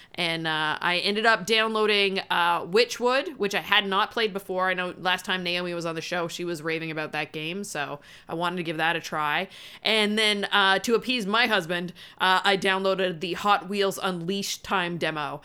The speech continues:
which is a hell of a lot of fun <laughs> and looks really good. So, uh, both games so far, I'm having a lot of fun with. I also, uh, downloaded Slime Rancher again. Maybe I'll just platinum that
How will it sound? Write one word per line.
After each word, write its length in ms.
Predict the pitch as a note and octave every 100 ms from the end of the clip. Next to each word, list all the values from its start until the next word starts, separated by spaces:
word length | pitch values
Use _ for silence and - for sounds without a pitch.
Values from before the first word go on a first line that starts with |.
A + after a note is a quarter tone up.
| - - -
which 540 | F#3+ G#3 G3 - - -
is 100 | F3+
a 40 |
hell 180 | G3+ D#4+
of 80 | D5+ C5+
a 40 |
lot 160 | C#4 E4
of 80 | -
fun 520 | - C#4 D4+ - G3 - -
<laughs> 240 | - -
and 200 | D4+ C#4
looks 220 | D#4+ C5+
really 520 | E4+ F3 A#3 C4+ C4+ A3+
good. 600 | E3 G3+ A3 D#3+ A3 B3+ - - -
So, 340 | - G#3+ G#3
uh, 300 | F#3 G3 G3
both 300 | E3+ B3+ B3
games 280 | B3 A#3+ A#3
so 120 | A3
far, 400 | G#3+ G#3+ G#3+ G#3+
I'm 80 | F#3+
having 220 | G3 G3
a 20 | G3
lot 160 | F3+
of 80 | F3+
fun 240 | A3 G3+
with. 260 | G3+ G3 G3 -
I 160 | F#3
also, 640 | - F3+ F#3 F#3+ F#3 F3+ -
uh, 380 | - E3+ E3+ E3+
downloaded 580 | - D#3 E3 D#3+ D#3+ D3+
Slime 260 | - D#3+ D#3+
Rancher 300 | D#3+ D#3+ E3+
again. 360 | D#3+ E3+ E3 E3
Maybe 400 | D#3 C#3+ D#3+ E3
I'll 160 | E3+
just 320 | E3 F3 -
platinum 460 | - F3+ F3 F#3 F#3
that 360 | G3 F#3 -